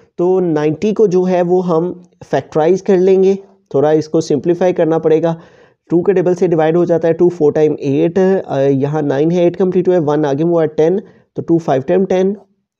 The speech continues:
फ़ोर्टी फ़ाइव जो है वो, अ, डिवाइड नहीं होता टू के डबल में, तो इसके लिए हमें थ्री के डबल में जाना पड़ेगा। तो थ्री वन टाइम थ्री, वन आगे हुआ फ़िफ़्टीन, तो थ्री फ़ाइव टाइम फ़िफ़्टीन, और फिर again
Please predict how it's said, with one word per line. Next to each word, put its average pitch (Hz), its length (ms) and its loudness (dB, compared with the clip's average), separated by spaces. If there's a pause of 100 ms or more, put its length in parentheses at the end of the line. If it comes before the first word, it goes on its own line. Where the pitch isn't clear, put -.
(180)
फ़ोर्टी 147 260 -2
फ़ाइव 175 240 2
जो 175 100 0
है 170 160 0
वो, 175 240 2 (460)
अ, 135 60 -4 (540)
डिवाइड 139 420 0
नहीं 147 280 0
होता 175 340 0
टू 175 160 0
के 175 80 2
डबल 160 220 2
में, 160 200 0
तो 165 160 -2
इसके 147 240 -2
लिए 156 200 0
हमें 151 260 2
थ्री 180 200 0
के 190 60 2
डबल 170 160 0
में 165 140 2
जाना 156 220 0
पड़ेगा। 156 360 -2 (380)
तो 151 80 -4
थ्री 170 240 0
वन 135 220 0
टाइम 175 180 0
थ्री, 185 260 0
वन 151 240 0
आगे 143 200 0
हुआ 160 260 2
फ़िफ़्टीन, 180 540 -2 (420)
तो 139 100 -2
थ्री 165 280 0
फ़ाइव 139 280 -2
टाइम 180 220 2
फ़िफ़्टीन, 196 500 2 (340)
और 131 200 -2
फिर 160 160 2
again 151 500 0